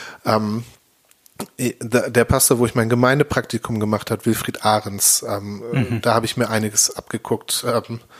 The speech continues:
Speaker 1: immer noch zu wenig, <laughs> würde ich wahrscheinlich, also hätte man sich noch viel mehr abgucken können.
Speaker 2: Ja.
Speaker 1: Und dieser Sven Findeisen, von dem ich erzählt habe, ähm, auch bei dem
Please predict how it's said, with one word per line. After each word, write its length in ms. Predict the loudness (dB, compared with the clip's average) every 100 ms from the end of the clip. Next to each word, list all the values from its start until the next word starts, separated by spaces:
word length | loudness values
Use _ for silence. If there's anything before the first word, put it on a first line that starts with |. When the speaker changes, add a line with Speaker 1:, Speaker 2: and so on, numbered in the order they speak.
| -20 -20 -20 _ _ _ _ _ _ _ _
Speaker 1:
immer 160 | 0 2
noch 140 | 2
zu 220 | 0 0 4
wenig, 440 | 4 4 2 0 -2 -8
<laughs> 160 | -6 0
würde 140 | 0 0
ich 100 | 0
wahrscheinlich, 360 | 2 4 2 2
also 160 | 4 4
hätte 140 | 4
man 140 | 2 2
sich 100 | 0
noch 100 | 0
viel 160 | 0
mehr 160 | 2 2
abgucken 360 | 2 -2 -2 0
können. 260 | 0 0 -8 -16 -2
Speaker 2:
Ja. 180 | 0 0
Speaker 1:
Und 120 | 0
dieser 180 | 2 2 2
Sven 240 | 2 2
Findeisen, 580 | 2 0 4 4 4 0
von 160 | -2
dem 140 | -2 -2
ich 100 | -4
erzählt 440 | -4 0 0 2
habe, 220 | 2 0 -10 -20 -20 -20 -4 0
ähm, 420 | 0 0 -6 -8 _ _
auch 240 | -4 0 2
bei 160 | 2
dem 380 | 4 4 2